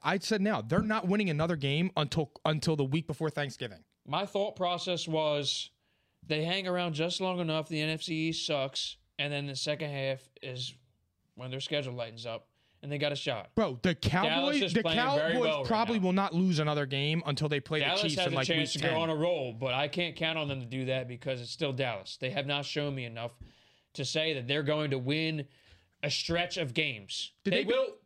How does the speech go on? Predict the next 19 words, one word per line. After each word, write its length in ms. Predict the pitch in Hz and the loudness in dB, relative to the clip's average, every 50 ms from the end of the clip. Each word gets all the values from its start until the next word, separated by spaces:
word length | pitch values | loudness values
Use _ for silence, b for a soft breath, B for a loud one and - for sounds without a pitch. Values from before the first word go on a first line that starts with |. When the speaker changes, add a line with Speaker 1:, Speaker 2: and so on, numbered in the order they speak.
| _ | _
Speaker 2:
They 220 | 147 143 156 175 180 | -4 -2 -2 -2 -2
probably 380 | 175 - 165 156 165 180 170 | -2 -2 -2 0 2 0 0
will 180 | 147 160 170 160 | 0 0 0 0
win 160 | 151 147 131 | -2 -4 -4
this 180 | 117 107 - - | -8 -12 -14 -16
week. 200 | 98 95 - - - | -18 -20 -20 -6 -4
That's, 180 | 123 147 147 | -2 -2 -2
Speaker 1:
Did, 80 | 190 - - | -2 -2 -2
Speaker 2:
that's 180 | 147 170 165 175 | -2 -2 -2 -4
a 20 | |
compliment, 460 | - 175 170 185 151 131 123 117 104 | -4 -2 -2 -2 -2 -4 -8 -8 -6
by 100 | - 113 | -6 -6
the 60 | 107 151 | -2 0
Speaker 1:
did 100 | 170 151 | 2 2
Speaker 2:
way. 60 | 202 | 2
Speaker 1:
they 40 | 220 | 2
beat 160 | 220 254 220 | 2 0 0
the 40 | 226 | 0
Chargers? 480 | - 220 208 214 208 226 220 - - | 0 2 2 2 0 -2 -4 -4 -10